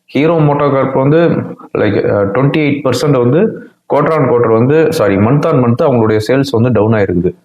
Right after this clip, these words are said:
But ஆட்டோ சேல்ஸ் நல்லா வந்திருக்கிறதுனால almost ஃபோர் பர்சன்ட் ஆட்டோ இண்டெக்ஸ் வந்து லாஸ்ட் வீக் வந்து இன்க்ரீஸ் ஆயிருக்குது. இதுதான் வந்து பாசிட்டிவ் நியூஸ். ஓகேங்களா? வேற எதுவும் முக்கியமான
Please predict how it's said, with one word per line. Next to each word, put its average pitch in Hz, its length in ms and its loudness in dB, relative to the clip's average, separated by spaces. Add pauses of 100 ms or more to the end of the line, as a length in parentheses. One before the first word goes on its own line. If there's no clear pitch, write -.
(440)
But 156 160 2 (260)
ஆட்டோ 202 320 0
சேல்ஸ் 165 340 0 (140)
நல்லா 139 320 0
வந்திருக்கிறதுனால 127 720 0 (680)
almost 160 480 0
ஃபோர் 160 320 0
பர்சன்ட் 139 380 0
ஆட்டோ 139 340 0
இண்டெக்ஸ் 107 340 -2
வந்து 127 160 0
லாஸ்ட் 120 320 -2
வீக் 110 140 0
வந்து 104 220 0
இன்க்ரீஸ் 104 340 0
ஆயிருக்குது. 90 300 0 (580)
இதுதான் 101 280 0
வந்து 127 220 0
பாசிட்டிவ் 120 460 -2
நியூஸ். 101 240 -2 (340)
ஓகேங்களா? 107 360 -2
வேற 110 240 0
எதுவும் 123 260 0
முக்கியமான 135 840 0